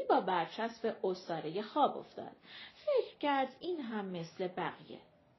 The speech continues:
دستش را به سمت بطری آبش دراز کرد و قطره‌ای از آن در فنجان دارو ریخت. سه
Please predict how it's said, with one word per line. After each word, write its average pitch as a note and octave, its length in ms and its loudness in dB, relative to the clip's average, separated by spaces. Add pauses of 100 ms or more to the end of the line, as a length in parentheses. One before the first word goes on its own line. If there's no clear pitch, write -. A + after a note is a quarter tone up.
(240)
دستش A3 460 2
را C4+ 100 2 (340)
به A#3 100 10
سمت B3 480 -4 (220)
بطری G#3 480 2
آبش F4+ 500 4 (100)
دراز C4+ 420 4
کرد C4 260 0
و C#4+ 80 2 (340)
قطره‌ای D4 580 0
از G3+ 360 -2
آن C4+ 320 -2
در G3+ 180 2
فنجان F#3+ 920 -4
دارو F3+ 380 0
ریخت. - 360 -16 (420)
سه - 180 4